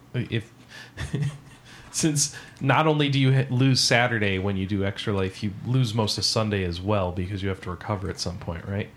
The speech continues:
Um, we will, uh, we will do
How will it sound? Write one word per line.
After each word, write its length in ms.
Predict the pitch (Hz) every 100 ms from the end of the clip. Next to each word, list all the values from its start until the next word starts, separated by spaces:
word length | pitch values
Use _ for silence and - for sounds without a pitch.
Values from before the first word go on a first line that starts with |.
| - - - -
Um, 400 | 92 90 87 87 - - - - - - - - - -
we 140 | 101
will, 320 | 95 98 92 90
uh, 260 | 87 87 - - - - - - - - - - - - - - - 110
we 140 | 107
will 120 | 98
do 460 | 92 107 104 101